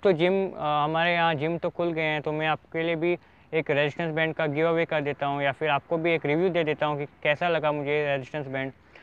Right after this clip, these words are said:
तो सबसे पहले मैं आपको बता देता हूँ कि अगर आप एक resistance band use करते हो ना, तो आपको dumbbells वगैरह ऐसी इन किसी भी चीज़ की ज़रूरत नहीं है अपने home workout में। ये काफ़ी ज़्यादा हल्का है गाइस, बस सौ ग्राम इसका वज़न है। आप इसे अपने bag में डाल के जा-,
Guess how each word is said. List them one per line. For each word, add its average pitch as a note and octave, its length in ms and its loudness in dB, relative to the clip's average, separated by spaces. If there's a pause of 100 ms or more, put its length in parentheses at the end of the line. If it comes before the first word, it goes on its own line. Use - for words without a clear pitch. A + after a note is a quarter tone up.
(280)
तो F#3 320 8
सबसे F#3 380 0
पहले G#3+ 200 4
मैं G#3+ 100 6
आपको G3+ 200 2
बता F3 260 4
देता E3+ 240 2
हूँ E3+ 240 2
कि G3 400 0 (100)
अगर D#3+ 260 4
आप G#3 200 6
एक G#3 120 2
resistance D#3+ 420 4
band E3+ 180 2
use F3+ 160 2
करते D3+ 260 0
हो C#3+ 80 0
ना, D#3 140 2
तो E3+ 120 -2
आपको E3+ 260 2
dumbbells E3 540 2
वगैरह E3 260 2
ऐसी E3+ 320 2
इन F3 100 0
किसी - 500 -6
भी F#3+ 120 0
चीज़ F3+ 220 0
की F3+ 120 0
ज़रूरत D3 280 -2
नहीं D#3 160 -2
है D3+ 80 0
अपने D3+ 200 -6
home D#3 140 -2
workout C3+ 360 -4
में। D#3 160 -4 (640)
ये F3 300 4
काफ़ी F3+ 340 4
ज़्यादा A#3 220 6
हल्का F#3+ 280 4
है F#3+ 120 6
गाइस, F#3 220 6
बस F#3+ 200 4
सौ - 480 4
ग्राम G3+ 240 6
इसका F#3+ 220 2
वज़न E3+ 380 4
है। F3 60 2
आप F3 180 4
इसे F3+ 160 -2
अपने F#3 300 -4
bag D#3 300 4
में G3 120 2
डाल F3 160 2
के F3+ 140 0
जा-, D3+ 280 0